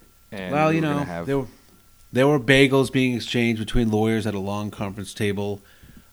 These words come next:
Speaker 2: uh, at, at our
Speaker 1: They love
Speaker 2: last
Speaker 1: bagels,
Speaker 2: meeting,
Speaker 1: man.
Speaker 2: and so we didn't know. Well, you know, I don't like to generalize, but, you know, I mean,
Speaker 1: You know,
Speaker 2: you can slide
Speaker 1: bagels,
Speaker 2: it right
Speaker 1: I,
Speaker 2: in
Speaker 1: it's
Speaker 2: under a hook
Speaker 1: often
Speaker 2: nose
Speaker 1: said,
Speaker 2: easily.
Speaker 1: it's often said that bagels can make or break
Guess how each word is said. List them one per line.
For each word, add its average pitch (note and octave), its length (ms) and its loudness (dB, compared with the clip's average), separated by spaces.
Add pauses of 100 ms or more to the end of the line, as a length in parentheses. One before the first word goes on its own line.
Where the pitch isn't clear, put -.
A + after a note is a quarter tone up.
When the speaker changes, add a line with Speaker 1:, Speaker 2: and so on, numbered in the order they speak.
(100)
Speaker 2:
uh, A2 560 -2
at, C#3+ 240 -2
at D#3 200 0
our D#3+ 120 4
Speaker 1:
They A#2 80 0
love - 20 2
Speaker 2:
last G2+ 280 -2
Speaker 1:
bagels, F#2 80 -2
Speaker 2:
meeting, G#2+ 340 0
Speaker 1:
man. C3 120 -6
Speaker 2:
and A2+ 100 -4
so C3 160 2
we C3 180 4
didn't C#3+ 160 4
know. B2 320 0 (440)
Well, D3 200 -10
you G3+ 100 -4
know, B2 120 -4
I C#3 60 -4
don't D#3 120 -4
like B2 120 -6
to A2 60 -8
generalize, F#2+ 720 -6
but, F#2+ 240 -6 (1400)
you D3 120 -6
know, F#2+ 200 -8
I - 40 -12
mean, A2+ 40 -6
Speaker 1:
You A#2 60 0
know, A2+ 80 0
Speaker 2:
you E2+ 80 -4
can - 20 -8
slide B2 180 4
Speaker 1:
bagels, C#3 140 4
Speaker 2:
it - 20 0
right C#3 140 4
Speaker 1:
I, C3 60 4
Speaker 2:
in C#3 80 2
Speaker 1:
it's C3 60 2
Speaker 2:
under C3+ 120 4
a - 20 8
hook C#3+ 120 8
Speaker 1:
often D3+ 160 0
Speaker 2:
nose B2+ 160 4
Speaker 1:
said, B2 180 2
Speaker 2:
easily. G2+ 400 -6 (760)
Speaker 1:
it's A#2+ 160 -4
often C#3 260 4
said A2 320 0
that G2+ 260 -6
bagels G2+ 380 -4
can F#2 180 -10
make F#2 260 -8
or F2 60 -4
break F2+ 480 -6